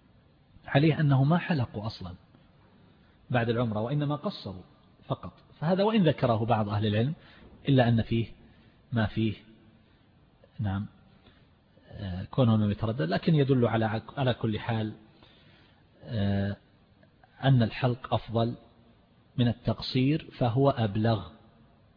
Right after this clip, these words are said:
فهو أبلغ. ولا شك أن الحلق عبادة، نعم، لأن ال-، ال-، العبادة في هذا المقام، لأن ال-، الحلق،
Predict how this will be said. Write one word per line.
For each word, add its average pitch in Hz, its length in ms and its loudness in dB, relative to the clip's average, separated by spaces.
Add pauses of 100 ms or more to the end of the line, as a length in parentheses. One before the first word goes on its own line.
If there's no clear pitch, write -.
(880)
فهو 113 240 2
أبلغ. 98 380 -2 (640)
ولا 147 140 4
شك - 280 -2
أن 123 200 0
الحلق 113 440 -2
عبادة، 127 460 2 (840)
نعم، 117 220 -2 (100)
لأن 151 240 4
ال-، 120 220 2
ال-، 104 280 -8
العبادة 123 400 0
في 143 120 0
هذا 143 120 4
المقام، 143 420 2 (600)
لأن 143 240 2
ال-، 113 220 0
الحلق، 120 640 -4